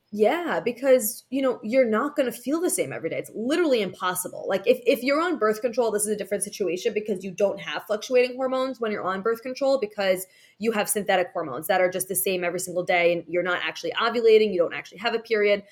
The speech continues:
So it's not the same if you're on hormonal birth control. But if you're not on hormonal birth control, you are going to experience these shifts,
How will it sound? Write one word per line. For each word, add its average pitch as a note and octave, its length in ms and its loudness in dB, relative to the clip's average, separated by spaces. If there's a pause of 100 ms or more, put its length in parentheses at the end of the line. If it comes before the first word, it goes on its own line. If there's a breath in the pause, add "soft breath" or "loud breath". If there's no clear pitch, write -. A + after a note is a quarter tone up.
(160 loud breath)
So A3 380 8
it's A#3+ 180 10
not A#3 180 2
the A3+ 80 2
same G#3 280 2
if - 80 -6
you're - 100 -2
on F3 160 -2
hormonal F3 300 -6
birth D#3+ 180 -4
control. A3+ 300 -2
But G#3 100 4
if G3 80 -4
you're F3 100 -2
not C4+ 260 0
on G#3+ 140 -4
hormonal F#3 300 -2
birth F3 200 -2
control, F#3 420 -2 (140)
you A#3+ 180 -2
are A3+ 240 4
going G#3 260 2
to G#3 100 -4
experience F#3 540 -4
these E3+ 340 -8
shifts, B3 460 -2